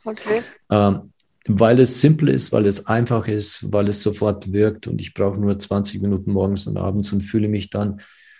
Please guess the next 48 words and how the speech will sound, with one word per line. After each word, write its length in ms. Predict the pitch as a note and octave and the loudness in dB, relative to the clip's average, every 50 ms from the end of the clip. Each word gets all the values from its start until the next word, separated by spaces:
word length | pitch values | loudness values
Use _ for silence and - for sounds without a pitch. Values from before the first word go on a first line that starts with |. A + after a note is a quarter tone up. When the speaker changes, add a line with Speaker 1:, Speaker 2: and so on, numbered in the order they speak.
| _ _ _ _ | _ _ _ _
Speaker 2:
regeneriert 640 | - G#2 G2+ G2 G2+ G2+ G2 F#2+ F#2+ G#2 A#2 A#2+ - | 2 2 2 4 2 2 2 2 2 2 0 0 0
und 180 | G#2 G2+ F#2 | -2 -4 -4
frisch. 600 | - - - - A#2+ G2+ - - - - - _ _ _ _ - - - - _ | -4 -4 0 0 0 0 0 -6 -10 -14 -18 _ _ _ _ -20 -20 -20 -14 _
Und 120 | - G2+ | -6 -2
Gudrun, 260 | G2 A#2+ A#2 A#2 A#2+ A2+ | -2 -2 0 2 2 2
ich 120 | G#2+ A2 | 2 2
sag's 280 | - A#2 A2 A2 - - | 0 -2 -2 -2 -4 -6
dir 100 | - G2+ | -4 -2
ganz 240 | G2+ G2+ G2+ G2+ - | -2 -2 -2 -2 -2
ehrlich, 340 | - A2+ G#2+ G#2+ F#2+ F2+ - | -2 -2 -2 -2 -4 -4 -2
wenn 160 | G#2+ G#2 G2+ | -2 -2 -2
ich 120 | G2+ G2+ | -2 -4
diese 320 | - G#2+ G2+ G2+ G#2 F#2+ G2+ | -6 -6 -4 -4 -4 -6 -4
T 140 | - A2+ | -6 -6
M 220 | - A2+ G#2+ A2+ A#2 | -4 -2 -2 0 0
nicht 180 | A2+ G#2+ - | -2 -4 -4
gelernt 380 | - G2 G2 G2 G#2+ A#2 A#2+ - | -4 -2 0 0 0 -2 -2 -2
hätte, 240 | A#2 G2+ F2+ - - | -2 -4 -4 -6 -10
ich 140 | G2 - - | -8 -2 -2
hätte 180 | G#2+ G2+ - | -2 -2 0
wahrscheinlich 460 | G#2 G2+ G2 - G#2+ G#2 G#2 G#2 G2+ | -2 -2 -2 -2 -2 -2 -2 -4 -6
nicht 80 | - - | -6 -8
ein 100 | G#2 G2+ | -8 -6
einziges 460 | - G2+ A2 G#2+ A2 G#2+ G2+ F#2+ F#2+ | -4 -4 -4 -4 -4 -4 -6 -6 -8
Buch 200 | - - C2+ C2+ | -6 -6 -6 -6
schreiben 380 | - - - F#2 F2 E2+ E2+ E2 | -4 -6 -4 -2 -2 -2 -4 -6
können, 400 | - F#2+ F2 F2 F#2+ A#2 B2 - _ _ _ _ _ - - - - - - - - - _ | -6 -6 -6 -4 -4 -6 -8 -10 _ _ _ _ _ -20 -20 -20 -20 -20 -20 -20 -20 -12 _
weil 200 | G2+ G2 G2+ G2 | 2 4 4 4
neben 260 | G2 G#2+ A#2 A#2+ A#2+ | 4 4 4 4 4
meinem 540 | A2+ G#2+ G#2+ G#2+ G#2+ G#2 G2+ G2 G2+ - - _ _ _ _ _ | 2 4 4 2 2 2 2 0 -4 -8 -16 _ _ _ _ _
Arztberuf, 800 | - G2 A2 B2 C3+ C3+ - - G#2+ F#2+ F2+ E2+ D#2+ - - _ | -4 0 0 0 0 -2 -4 -4 -2 -2 -2 -2 -6 -8 -10 _
der 440 | - F#2+ F#2+ F#2+ F#2+ F2+ F2+ F2+ F2+ - _ _ _ _ _ _ _ _ _ _ _ _ B2+ | 0 0 2 2 2 0 -2 -4 -8 -16 _ _ _ _ _ _ _ _ _ _ _ _ -14
ja, 160 | A#2+ - - | -12 -8 -6
ja 300 | G#2+ F#2+ - - - - - | -6 -6 -6 -8 -12 -18 -8
doch 220 | - - - - | -8 -6 -6 -6
auch 240 | - G2+ F2 E2+ G2 | -8 -8 -8 -6 -4
anstrengend 500 | A2 B2 - - - F#2+ F2 F2 E2 D#2+ | -4 -4 -4 -4 -4 -2 -2 -2 -2 -4
ist, 140 | F#2+ F#2 - | -6 -4 -2
wenn 80 | F2+ | -2
man 100 | F2+ F2+ | 0 0
den 100 | F2 E2+ | 0 0
ganzen 280 | F#2+ F#2+ F#2+ - - G2 | -2 -4 -4 -6 -4 -4
Tag 180 | F2+ F2 F2 | -4 -4 -2
mit 120 | F#2+ F#2 F2 | -4 -4 -2
Menschen 360 | F2 F2+ G2 - - G2 F#2+ | -2 -4 -4 -6 -8 -8 -8
zu 140 | - - F2+ | -6 -8 -8
tun 200 | E2+ F2 F#2 G2 | -6 -4 -4 -4
hat, 140 | G#2 A#2 | -4 -6